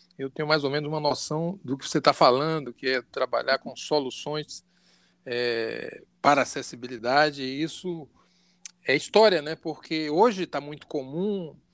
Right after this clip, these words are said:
o mercado tem ofertado vários serviços na área de acessibilidade, mas, é, hoje realmente, é, há algum tempo isso era coisa rara. Eu queria que você falasse sobre, você falou aí,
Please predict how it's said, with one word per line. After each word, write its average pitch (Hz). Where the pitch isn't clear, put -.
o -
mercado 135
tem 139
ofertado 135
vários 147
serviços 127
na 123
área 127
de 127
acessibilidade, 151
mas, 160
é, 131
hoje 156
realmente, 147
é, 120
há 110
algum 139
tempo 165
isso 160
era 156
coisa 160
rara. 117
Eu 190
queria 254
que -
você 240
falasse 165
sobre, 190
você 175
falou 160
aí, 165